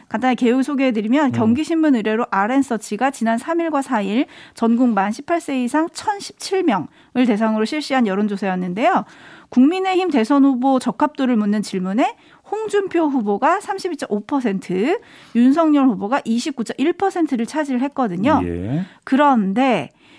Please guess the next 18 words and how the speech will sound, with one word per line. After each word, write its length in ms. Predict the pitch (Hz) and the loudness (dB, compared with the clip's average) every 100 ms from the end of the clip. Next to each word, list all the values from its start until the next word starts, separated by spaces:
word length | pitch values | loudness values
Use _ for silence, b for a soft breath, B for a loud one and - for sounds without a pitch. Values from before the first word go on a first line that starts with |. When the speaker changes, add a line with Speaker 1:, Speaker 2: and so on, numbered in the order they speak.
| b | b
Speaker 1:
그 140 | - 240 | -2 -2
국민의힘 840 | - 247 302 466 466 415 370 320 | 4 6 6 2 -6 -2 0 -2
지지층에서는 1080 | - 220 208 359 - 349 269 240 214 220 269 | -2 -2 0 -2 0 2 2 2 0 0 2
또 180 | 381 508 | 2 0
Speaker 2:
음. 120 | - _ | -6 _
Speaker 1:
윤석열 600 | 220 254 339 403 381 339 | 2 4 4 0 0 0
전 200 | 277 247 | 2 2
총장이 640 | 233 269 233 214 208 349 508 B B B - | 2 2 2 0 0 0 -2 B B B -10
홍준표 840 | - 440 440 392 370 349 330 320 | -8 -8 -8 -2 -2 -2 0 0
후보를 580 | 277 226 226 220 403 - b b | 0 0 0 0 -2 -4 b b
거의 240 | - 240 - | 0 2 4
두 180 | 247 | 2
배 120 | 339 370 | 2 2
가까운 480 | 262 247 220 214 | 2 2 0 0
차이로 340 | 196 233 202 196 | -2 -2 0 -2
이겼단 420 | 202 269 311 247 | -2 -4 0 -2
말이에요. 440 | 180 156 151 190 269 | -2 -6 -2 -2 -2
Speaker 2:
네. 420 | 85 92 156 | -4 -4 -4